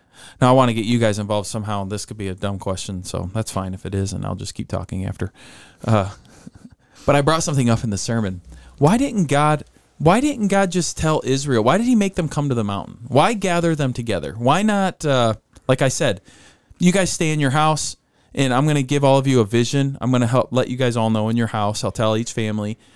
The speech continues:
what the laws are. So you guys just stay there, and then everybody will have it." Why the work of gathering together and "Don't touch this mountain"? And what's a, what,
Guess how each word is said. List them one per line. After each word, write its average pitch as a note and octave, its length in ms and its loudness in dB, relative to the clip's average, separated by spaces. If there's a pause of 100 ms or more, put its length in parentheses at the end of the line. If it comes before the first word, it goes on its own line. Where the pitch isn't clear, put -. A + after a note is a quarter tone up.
(180)
what G#2+ 160 4
the A#2 100 2
laws G2 320 2
are. G2 180 0
So A2 120 -6
you A2+ 100 -2
guys C3 160 -2
just - 160 -6
stay B2+ 180 0
there, G2+ 320 -2 (400)
and A#2+ 140 2
then B2+ 100 0
everybody B2+ 360 0
will G2 100 0
have F2+ 260 -6
it." - 120 -12 (840)
Why D3+ 400 2
the B2 220 0
work G2 500 -4
of F#2 180 -12
gathering A#2 400 -2
together G2 520 -2
and - 200 -12 (800)
"Don't A#2 220 2
touch B2+ 220 -4
this A2+ 220 -4
mountain"? G2 520 -8
And D#2 240 -12 (1400)
what's C#3 220 2
a, C3 60 4
what, B2+ 360 -4